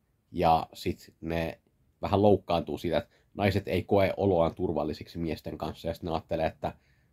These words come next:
naisissa on vika. Ja tää on hirveän mielenkiintoinen ottaa, koska meillä on ollut tosi paljon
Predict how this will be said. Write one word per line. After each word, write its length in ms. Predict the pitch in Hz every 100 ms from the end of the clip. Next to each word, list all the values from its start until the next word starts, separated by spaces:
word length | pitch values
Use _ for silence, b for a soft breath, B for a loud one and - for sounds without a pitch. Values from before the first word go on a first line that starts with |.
| -
naisissa 440 | 95 90 92 -
on 240 | - 78 78
vika. 260 | 82 117 - - _ _ - b b b
Ja 100 | -
tää 100 | 120
on 100 | 131 208
hirveän 320 | 185 165 131
mielenkiintoinen 760 | 143 135 107 104 95 95 98
ottaa, 300 | 117 - 85
koska 260 | - - 82
meillä 220 | 82 85
on 100 | 87
ollut 220 | 85 82 -
tosi 260 | 101 110 -
paljon 480 | 98 90 78 76